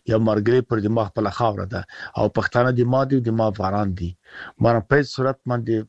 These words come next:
څه ونه سو کړلی. بله خبره ده چې دوه خبرې سمې صفا رښتیا د ملت ته وکړو.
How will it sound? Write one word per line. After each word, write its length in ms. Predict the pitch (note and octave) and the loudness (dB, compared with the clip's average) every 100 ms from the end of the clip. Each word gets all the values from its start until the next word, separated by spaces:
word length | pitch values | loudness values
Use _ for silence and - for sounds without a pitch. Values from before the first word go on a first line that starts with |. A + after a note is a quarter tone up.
| _ - - | _ -14 -2
څه 60 | |
ونه 200 | B2 A2 | 0 2
سو 160 | G#2+ F#2 | 0 -6
کړلی. 380 | F2+ F2 E2+ F#2+ - - - - - | -4 -2 -2 -4 -8 -12 -12 -6 2
بله 200 | D3+ D3 | 4 2
خبره 440 | D3 C#3+ D3 D3 | 0 -2 0 0
ده 80 | D3 | -2
چې 120 | - C3 | -2 -2
دوه 80 | C3 | -2
خبرې 320 | B2 B2+ B2+ | -4 -2 0
سمې 220 | A#2+ C3 A#2 | 0 -2 -4
صفا 380 | - G#2+ A#2+ | -4 -4 -2
رښتیا 300 | G#2 F#2+ - G#2+ | -2 -4 -2 -2
د 80 | G2+ | 0
ملت 260 | G2+ G2+ | 0 0
ته 80 | - | -2
وکړو. 340 | F2+ F#2 - | -6 -6 -8